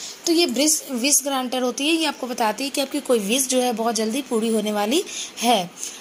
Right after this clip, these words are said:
तो इसको मैंने आजमाया भी है जो कि ये बिल्कुल सही है। और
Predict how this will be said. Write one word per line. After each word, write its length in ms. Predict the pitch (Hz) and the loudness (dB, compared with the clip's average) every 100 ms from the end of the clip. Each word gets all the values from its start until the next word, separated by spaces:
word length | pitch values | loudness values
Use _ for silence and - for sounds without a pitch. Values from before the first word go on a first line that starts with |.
| - | 0
तो 280 | 269 262 254 | 6 8 6
इसको 300 | 247 269 311 | 2 0 0
मैंने 220 | 285 277 | -2 0
आजमाया 480 | 254 220 208 220 262 | 2 2 4 4 2
भी 200 | 262 269 | 2 6
है 200 | 269 262 | 6 6
जो 140 | 233 | 0
कि 160 | 226 233 | -2 0
ये 100 | 226 | 0
बिल्कुल 400 | 196 220 220 285 | 0 -2 0 2
सही 400 | - 214 226 247 | 2 2 2 4
है। 200 | 247 262 - - - - - | 4 2 -4 -12 -12 -12 0
और 560 | 240 233 226 226 214 | 4 6 4 4 4